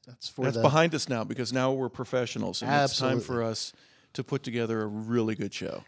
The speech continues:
Speaker 1: Well, thankfully, we have fantastic guests. We have two guests, uh, with us today from the Atlanta Ga-, uh, Gladiators. Liam Gadamer is, uh, the broadcaster, director of broadcasting and communications, and Stephen Brown, the chief revenue officer. Before we get to them,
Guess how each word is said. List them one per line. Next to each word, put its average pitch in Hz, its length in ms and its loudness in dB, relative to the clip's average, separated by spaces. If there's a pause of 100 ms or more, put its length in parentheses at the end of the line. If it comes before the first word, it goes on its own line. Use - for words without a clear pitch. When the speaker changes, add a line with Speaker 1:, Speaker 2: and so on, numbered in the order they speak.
Speaker 1:
Well, 160 320 12
thankfully, 160 520 4
we 135 120 4
have 139 160 0
fantastic 127 580 -2
guests. 101 460 -6
We 139 220 -2
have 139 260 0
two - 140 -2
guests, 131 500 -2
uh, 107 140 -6
with 120 180 -4
us 117 140 -6
today 110 180 -6
from 156 280 -4
the 127 100 -2
Atlanta 113 300 -6
Ga-, 95 120 -14 (160)
uh, 92 240 -14
Gladiators. 107 840 -4 (400)
Liam 143 280 0
Gadamer 139 480 2
is, 110 480 -4
uh, 98 200 -10
the 101 80 -10
broadcaster, 117 600 -6
director 120 360 -2
of 101 40 -10
broadcasting 101 600 -10
and 95 80 -12
communications, 101 720 -8
and 85 120 -10
Stephen 95 360 -10
Brown, 127 360 -2 (380)
the 90 260 -6
chief 127 340 -2
revenue 117 480 -2
officer. 104 440 -10
Before 156 400 2
we 156 100 6
get 147 160 -2
to - 80 -4
them, 90 380 -8